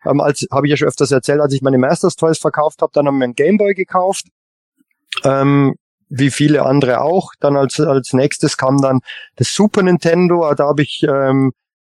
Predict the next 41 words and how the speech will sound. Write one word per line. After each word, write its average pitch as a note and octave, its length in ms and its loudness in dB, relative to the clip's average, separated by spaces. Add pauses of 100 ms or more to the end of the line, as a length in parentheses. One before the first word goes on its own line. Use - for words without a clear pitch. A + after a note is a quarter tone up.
(140)
bisher E3+ 280 0
immer F3 160 2
noch D#3+ 100 2
meine, D3+ 240 0 (120)
meine D3+ 140 0
größte G3+ 500 0
Leistung E3 520 0
vollbracht, D#3+ 680 -2
spieletechnisch D#3+ 840 0
auf - 180 0
dem D3+ 140 2
Super E3+ 300 -2
Nintendo, D#3 400 2
weil C#3+ 80 0
da C#3+ 80 0
hab C#3 40 4
ich C#3+ 60 2
mich - 340 -2
entscheiden C#3+ 480 0
müssen, D#3 220 0
was D3 160 0
kaufe D#3+ 320 -2
ich D3 80 2
mir E3 160 4
für, D3 160 2 (240)
für C#3 160 0
Spiele. E3+ 340 2
Und D#3+ 120 4
die C3 80 -8
waren D3 160 2
ja D3+ 160 -2
auch D3 100 -2
unfassbar E3+ 680 0 (100)
teuer F#3 360 0
irgendwie, A#2 280 4
glaub A#2+ 180 2
ich, A2+ 160 -4
hundertzwanzig, D3 840 0
hundertdreißig C#3 680 0
Mark A#2+ 440 0
damals. A#2+ 460 0